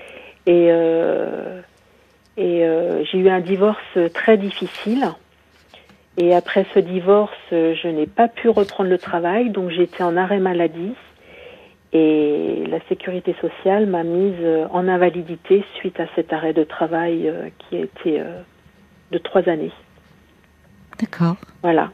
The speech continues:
Speaker 1: Donc je n'ai pas repris le travail depuis et je ne m'en sens pas en capacité.
Speaker 2: Vous avez quel âge aujourd'hui, Marie ?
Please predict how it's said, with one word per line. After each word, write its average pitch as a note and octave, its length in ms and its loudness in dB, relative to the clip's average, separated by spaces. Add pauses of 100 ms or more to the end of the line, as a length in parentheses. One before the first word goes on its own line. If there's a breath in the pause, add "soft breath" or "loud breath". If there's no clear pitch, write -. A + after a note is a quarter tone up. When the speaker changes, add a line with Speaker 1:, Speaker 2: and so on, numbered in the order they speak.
(320)
Speaker 1:
Donc E3+ 180 -2
je F3+ 100 -2
n'ai E3 140 2
pas F#3+ 160 2
repris - 240 0
le F#3 100 4
travail E3+ 460 0
depuis G#3+ 720 -2 (280)
et D#3+ 140 0
je D#3+ 80 -2
ne D3+ 160 -4
m'en D3+ 160 -6 (100)
sens F#3+ 120 -2
pas A3 180 4
en G#3 80 2
capacité. G3 800 0 (120)
Speaker 2:
Vous G#3 160 6
avez F#3 180 6
quel F3 240 0
âge F#3 220 0
aujourd'hui, E3+ 440 2
Marie ? F3 400 0